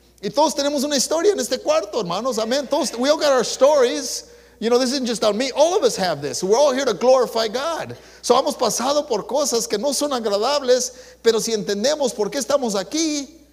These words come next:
vamos a honrar a Dios y no nos vamos a consumir. We're gonna,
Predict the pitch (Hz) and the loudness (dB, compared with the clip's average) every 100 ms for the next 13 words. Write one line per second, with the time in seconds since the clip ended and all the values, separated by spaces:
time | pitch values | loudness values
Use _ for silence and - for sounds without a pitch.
0 | _ _ _ 165 311 269 240 233 220 269 | _ _ _ 2 2 4 2 2 0 0
1 | 269 262 311 240 226 208 277 285 247 262 | 0 0 -2 -2 -4 0 0 0 0 2
2 | 269 247 240 240 233 - 247 294 370 370 | 2 0 -2 -4 -4 -2 -4 0 0 2
3 | 214 160 214 262 233 | 0 0 0 0 0